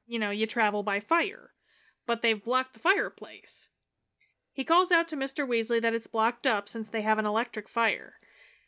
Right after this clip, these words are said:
As Ron arrives and further crowds the Weasleys in the blocked up fireplace, Mister Weasley tells Harry to stand back. Bag of Assholes freaks out and rushes forward to protest, but with a loud bang,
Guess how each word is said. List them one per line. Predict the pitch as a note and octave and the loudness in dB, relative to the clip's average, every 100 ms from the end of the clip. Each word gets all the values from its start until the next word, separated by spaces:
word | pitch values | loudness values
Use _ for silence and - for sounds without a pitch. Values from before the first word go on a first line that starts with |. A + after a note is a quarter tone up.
| - | -6
As | A3+ G#3+ | -2 0
Ron | C4 D#4+ | 2 2
arrives | D4+ A3+ A3+ A#3+ | 0 2 0 0
and | A3+ G#3+ | -4 -2
further | B3 B3+ A#3 | 0 2 0
crowds | - A#3 A3+ A3 | 0 2 2 0
the | G#3 | -2
Weasleys | G#3 G#3+ A3 A3+ | 0 2 2 0
in | G#3+ | -2
the | G3 | -2
blocked | G3+ G3+ - | 0 -2 0
up | - - | -4 2
fireplace, | C#4+ B3+ A3+ F#3 G3 G#3 - | 4 4 2 -4 -4 -6 -6
Mister | B3 A#3 A#3 | -4 -2 -2
Weasley | G3+ F#3 G3+ G#3 | -4 -4 -4 -4
tells | A3+ G#3+ G#3+ | 0 -2 0
Harry | A3 A3 | 2 2
to | G3+ | 0
stand | - C4 F#4 E4 | 0 4 4 4
back. | C4 F3+ - - _ _ _ _ _ _ _ | 2 2 -4 -16 _ _ _ _ _ _ _
Bag | - A#3 A#3+ | 0 2 2
of | A#3+ | 2
Assholes | A#3+ - B3 A#3+ | 2 2 -2 -2
freaks | - - A4 A4 - | -8 -2 4 4 4
out | D4 C#4+ B3+ | 4 4 2
and | G#3+ A3 | -2 2
rushes | B3 C4 A#3 | 2 2 0
forward | A#3+ A#3+ A#3 | 2 4 2
to | A#3 | -2
protest, | A3+ - C#4 A#3 A#3+ - - - | -4 2 4 4 0 -10 -12 2
but | G4+ E4+ | 2 2
with | B3 A#3+ | -2 -2
a | |
loud | A3 A#3+ D4+ D4+ A3+ - | 2 4 6 4 0 0
bang, | C#4 C4 A3 G3+ A3+ | 2 4 2 -2 -6